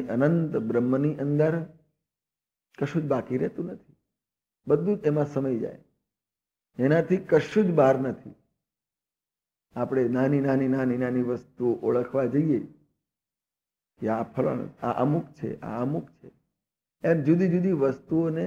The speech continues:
જુદી જુદી વાત, વ્યક્તિઓનો આપણે પરિચય કરીએ, ઓળખીએ અને જોવાની કરીએ.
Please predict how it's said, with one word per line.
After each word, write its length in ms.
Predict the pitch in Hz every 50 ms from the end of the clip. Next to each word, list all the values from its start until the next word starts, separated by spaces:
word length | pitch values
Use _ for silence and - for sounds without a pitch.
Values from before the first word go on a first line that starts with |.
| -
જુદી 280 | 131 123 131 143 156 147
જુદી 260 | 143 151 151 156 151
વાત, 180 | 139 127 120 104 - - 98 - -
વ્યક્તિઓનો 520 | 123 131 127 - - - 160 156 151 151
આપણે 340 | - - - - - 147 147 143 - - _ _ _ _ _ _ _ _ _ _ _ _ _ _ _ _ _ _ _ _ _ _ _ _ _ _ _ _ _ _ _ _ _ _ _ _ _ _ _
પરિચય 360 | 127 139 165 196 196 196 190 180 160
કરીએ, 340 | - 135 113 107 113 113 110 - -
ઓળખીએ 500 | 127 156 190 214 202 - - - 139 127
અને 120 | 127 120 117
જોવાની 480 | 107 123 131 147 170 180 170 160 143
કરીએ. 380 | - 123 113 107 110 110 104